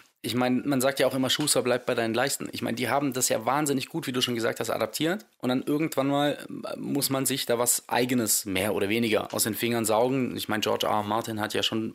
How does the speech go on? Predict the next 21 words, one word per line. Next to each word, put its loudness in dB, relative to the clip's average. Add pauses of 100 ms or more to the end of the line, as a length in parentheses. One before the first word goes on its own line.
ein -16 (400)
paar -2
Eckdaten, 0
Grundpfeiler, 0 (400)
äh, 0
wohl 0
denen 2
mitgeteilt, -2
wo -2
es 2
so -4
ungefähr 0
hingehen 0
soll. 0 (640)
Aber, 4
ähm, 0
was 0
man 0
halt 2
an 0
den 0